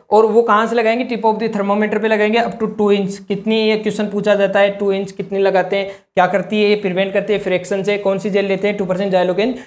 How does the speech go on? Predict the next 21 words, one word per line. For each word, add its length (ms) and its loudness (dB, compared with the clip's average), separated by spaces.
jelly 280 4
लेते 260 0
हैं, 140 -6
ठीक 220 4
है। 360 -4
अब 260 -2
इंस्ट्रक्ट 720 0
की 80 2
बात 260 4
करते 220 -2
हैं, 80 2
तो 80 2
नर्स 340 -2
क्या 100 6
इंस्ट्रक्ट 440 -2
करेगी? 400 -2
यहाँ 180 4
बोल, 160 2
"Nurse 500 -4
instruct 680 -6
the 140 0